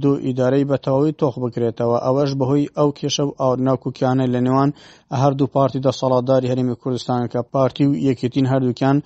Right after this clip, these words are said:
پێکهێنەری سەرەکی حکوومەتی هەرێمی کوردستانن. میدیاکان دەڵێن پارتی دیموکرات و یەکێتی نیشتیمان کە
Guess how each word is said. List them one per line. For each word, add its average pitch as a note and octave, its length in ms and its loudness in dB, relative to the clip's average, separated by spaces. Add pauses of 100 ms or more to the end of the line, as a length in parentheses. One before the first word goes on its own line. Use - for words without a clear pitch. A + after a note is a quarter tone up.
(300)
پێکهێنەری C3 760 2 (160)
سەرەکی B2+ 540 0
حکوومەتی A#2+ 500 -4
هەرێمی B2+ 280 0
کوردستانن. A2 580 -2 (560)
میدیاکان D3 500 4
دەڵێن C#3+ 240 2 (360)
پارتی D#3 260 0
دیموکرات D#3 460 0
و D3+ 60 2
یەکێتی C#3+ 300 -2
نیشتیمان C3+ 420 -2
کە D3 60 -4